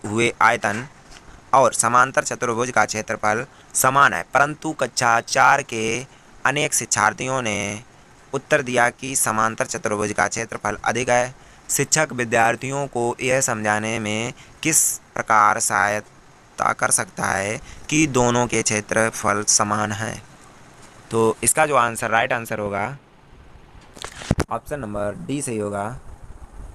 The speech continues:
आलेख पेपर के प्रयोग से।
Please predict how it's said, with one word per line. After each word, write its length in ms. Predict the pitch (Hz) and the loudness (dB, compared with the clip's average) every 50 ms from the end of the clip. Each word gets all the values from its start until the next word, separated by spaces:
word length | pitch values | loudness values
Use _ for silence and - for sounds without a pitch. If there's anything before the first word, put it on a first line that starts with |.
| - - - - - - - - - - - - - - - - - - - - - - - - - - - - 107 | -20 -20 -20 -18 -18 -18 -18 -20 -20 -20 -20 -20 -20 -20 -20 -20 -20 -20 -20 -20 -20 -20 -20 -16 -10 -4 -2 0 2
आलेख 420 | 117 120 123 123 131 139 - - - - - - - - - - - - - - - - | 2 4 4 2 2 2 -2 -6 -14 -16 -20 -20 -20 -20 -20 -20 -20 -20 -20 -16 -8 -4
पेपर 300 | 120 120 113 - 117 113 | -2 0 0 0 0 -2
के 240 | 104 - 110 110 113 | -2 -4 -4 -4 -4
प्रयोग 420 | 104 - 104 104 101 101 101 98 98 | -4 -4 -4 -2 0 0 0 2 2
से। 200 | - - - | 2 0 0